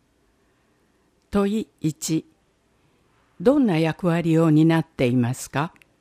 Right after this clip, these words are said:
地域の身近な相談役として、生活の困りごとや子育ての悩み、高齢者の不安などを伺い、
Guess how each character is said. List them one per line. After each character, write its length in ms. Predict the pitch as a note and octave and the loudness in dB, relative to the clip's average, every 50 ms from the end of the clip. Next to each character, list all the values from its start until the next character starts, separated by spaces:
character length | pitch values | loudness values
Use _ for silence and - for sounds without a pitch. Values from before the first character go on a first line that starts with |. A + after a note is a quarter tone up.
| _ _ _ _ _ _ _ _ _ _ _ _ _ _ _ _ _ _ _ | _ _ _ _ _ _ _ _ _ _ _ _ _ _ _ _ _ _ _
地 220 | - - C4 C#4+ B3 | -6 0 2 2 2
域 180 | - - G3 | 2 2 2
の 140 | F3+ E3+ D#3+ | 4 4 4
身 180 | D#3 D#3 E3+ E3 | 4 4 2 2
近 240 | F#3+ A3+ - A#3 A#3 | 0 -2 -2 0 0
な 160 | A#3 A3+ G#3+ | 0 0 0
相 240 | - A#3 A3 A3 G#3 | 0 0 0 0 0
談 200 | G#3+ G#3 G#3 G3+ | 0 0 0 0
役 220 | F#3+ F#3+ F#3+ - | -2 -2 -4 -6
と 160 | - - F#3 | -4 -4 -4
し 160 | F3 - - | -4 -4 -6
て、 260 | - F3 E3+ E3 E3 - - _ _ | -4 -4 -2 -2 -4 -6 -12 _ _
生 300 | - - - G#3 A3 A#3 | -12 -4 0 0 0 2
活 300 | - A3 A3 - - A3 | 0 -2 -4 -2 0 0
の 160 | G#3 G#3+ G#3 | 2 2 0
困 280 | - - E3+ F3 F#3 F#3 | 0 0 0 2 2 2
り 100 | F3+ F#3 | 0 0
ご 160 | F3 D#3+ E3 D#3 | 2 2 0 0
と 180 | - - E3+ D#3+ | 0 0 -2 0
や 300 | D#3 D3+ D#3 D3+ D#3 - _ _ _ _ _ _ - | -2 -2 -4 -8 -12 -16 _ _ _ _ _ _ -8
子 140 | - F#3+ F#3+ | -4 -4 -2
育 320 | - C#4+ C#4+ B3 A#3 F#3+ | 0 0 0 0 0 -2
て 120 | - D3+ | 0 0
の 180 | C#3+ C#3 B2+ C3 | 0 0 0 0
悩 340 | C3 C3 C3 D3 D3+ C#3 C3+ | -2 0 0 0 0 0 0
み、 260 | C#3 C#3 C#3 - _ _ _ _ _ _ _ _ - | 0 -2 -2 -4 _ _ _ _ _ _ _ _ -8
高 260 | - - C4 C4+ C4+ | 0 2 2 2 4
齢 220 | B3+ C4 B3 G#3+ F#3+ | 2 2 0 0 0
者 160 | - F3+ D3+ | 0 0 0
の 180 | D3+ D#3 D3+ | 2 0 0
不 160 | C#3 - D3 F#3 | -2 -2 -2 -2
安 240 | G#3 G#3+ G#3+ G#3+ | 0 -2 -2 -2
な 140 | G#3+ G#3+ G#3 | -2 -2 0
ど 180 | F#3 F3+ D3+ C#3+ | 2 2 2 2
を 140 | C#3 C#3 C3 | 2 0 -2
伺 500 | B2+ B2+ - - D3 C#3+ C3+ C3+ C3 C3 | -4 -6 -4 -4 -2 -2 -2 -2 -2 -2
い、 240 | C3+ C3 B2+ C#3+ | -2 -4 -6 -8